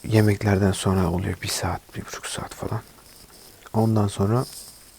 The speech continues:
sağlık bana deseler ki "Yetmiş beş yaşında öleceksin. Sigara içmezsen eğer. İçersen de altmış beş yaşında öleceksin.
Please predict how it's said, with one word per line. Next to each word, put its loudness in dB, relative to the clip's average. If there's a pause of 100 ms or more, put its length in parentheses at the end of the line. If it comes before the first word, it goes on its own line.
(300)
sağlık 0
bana 8
deseler 2
ki 0
"Yetmiş -4
beş 4
yaşında 0 (920)
öleceksin. 2 (640)
Sigara 2 (920)
içmezsen 0
eğer. -2 (720)
İçersen 0
de 6
altmış 2
beş 0
yaşında -10
öleceksin. -14